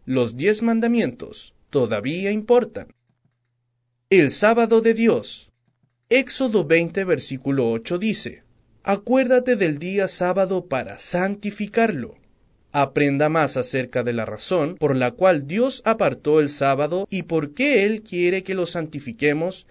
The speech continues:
en nuestro folleto gratuito, El sábado, un regalo de Dios que hemos descuidado. Las fiestas santas de Dios.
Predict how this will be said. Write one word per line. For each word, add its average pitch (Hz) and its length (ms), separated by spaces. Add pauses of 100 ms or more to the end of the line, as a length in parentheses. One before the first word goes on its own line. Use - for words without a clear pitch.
(280)
en 127 200
nuestro 113 320
folleto 101 460
gratuito, 202 640 (340)
El 131 220
sábado, 202 640 (240)
un 254 240
regalo 180 440
de 175 120
Dios 127 420
que 123 240
hemos 143 300
descuidado. 143 840 (1160)
Las 208 360
fiestas 247 420
santas 139 460
de 165 100
Dios. 196 540